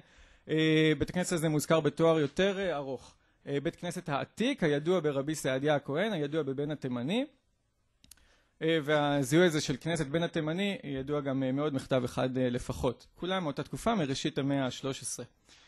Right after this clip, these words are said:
הזיהויים האלה, אה, פרופסור גויטן,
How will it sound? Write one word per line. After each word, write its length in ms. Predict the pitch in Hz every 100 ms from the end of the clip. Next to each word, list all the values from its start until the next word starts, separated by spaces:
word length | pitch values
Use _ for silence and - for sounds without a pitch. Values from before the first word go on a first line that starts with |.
| _ _ -
הזיהויים 800 | 143 143 143 143 131 147 208 226
האלה, 460 | 226 247 220 226 254 - _ _ _ _ _ _ - -
אה, 160 | 147 143
פרופסור 320 | 143 139 165 151
גויטן, 340 | 170 170